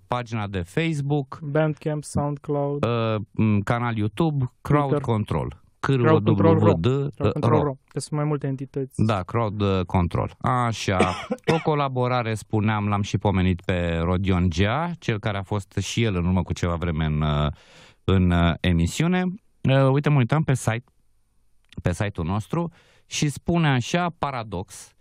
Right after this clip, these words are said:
Speaker 1: uh, prezintă întâlnirea a două lumi, trecutul muzicii electronice românești cu noul val de indie electro. Este exact ce, ce spuneai și, și tu.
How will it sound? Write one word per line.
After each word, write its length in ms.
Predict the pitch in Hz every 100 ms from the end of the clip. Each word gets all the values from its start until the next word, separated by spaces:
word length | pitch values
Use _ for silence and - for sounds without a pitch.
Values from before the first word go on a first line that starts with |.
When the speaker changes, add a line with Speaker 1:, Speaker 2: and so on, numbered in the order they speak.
| _ _ _
Speaker 1:
uh, 440 | - 131 135 131 123
prezintă 420 | 143 135 185 180
întâlnirea 440 | 151 139 156 175
a 40 | 151
două 380 | 127 160 147 123
lumi, 420 | 117 85 73 -
trecutul 540 | - 120 113 220 - 143
muzicii 440 | 131 143 135 -
electronice 460 | 113 101 127 123 110
românești 560 | 101 92 123 165 -
cu 200 | - 131
noul 240 | 131 170 123
val 260 | 117 151
de 100 | 135
indie 320 | 117 135 120 113
electro. 360 | 95 - 92
Este 200 | 117 -
exact 280 | 127 143 160
ce, 360 | - 139 131 117
ce 160 | - 117
spuneai 340 | - 113 113
și, 560 | 104 - 95 92 85 -
și 180 | 98
tu. 220 | - 80